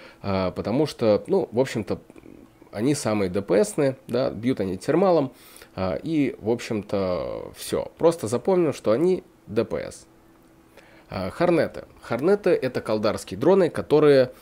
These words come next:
э, отличаются своим, скажем так, жиром, да, своим щитом. Запас щита у него, у них больше, чем у остальных, а, соответственно, их берут, если нужно, а, если вы планируете драться в перепиле дронов,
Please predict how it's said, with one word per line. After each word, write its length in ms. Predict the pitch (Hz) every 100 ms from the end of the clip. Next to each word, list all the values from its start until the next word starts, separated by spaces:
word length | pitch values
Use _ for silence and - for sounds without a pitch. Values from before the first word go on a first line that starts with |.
| - - -
э, 580 | 104 98 90 87 - - - - - - - -
отличаются 840 | - 104 107 165 175 170 165 147 -
своим, 920 | - - - 101 95 107 131 123 95
скажем 320 | - 113 104
так, 180 | 92 92
жиром, 380 | 92 123 98 -
да, 200 | 98 101
своим 360 | - 117 117 -
щитом. 540 | - 113 107 76 64 - - - -
Запас 360 | 113 107 107
щита 340 | - 110 127 98
у 60 |
него, 240 | 90 82 -
у 80 | 117
них 260 | 117 101 -
больше, 380 | 107 127 - -
чем 240 | 92 85
у 80 | - -
остальных, 600 | - 135 160 202 208 - - - -
а, 320 | 101 101 92
соответственно, 680 | 90 90 147 180 180 147 135
их 260 | 123 135 113
берут, 340 | 117 156 208 -
если 260 | 120 120 101
нужно, 540 | 160 170 156 143 135 - - -
а, 240 | 98 98 90
если 300 | 123 135 123
вы 80 | 120
планируете 500 | 104 160 165 147 104
драться 320 | 110 104 -
в 60 |
перепиле 420 | - 107 107 107 98
дронов, 380 | 131 175 165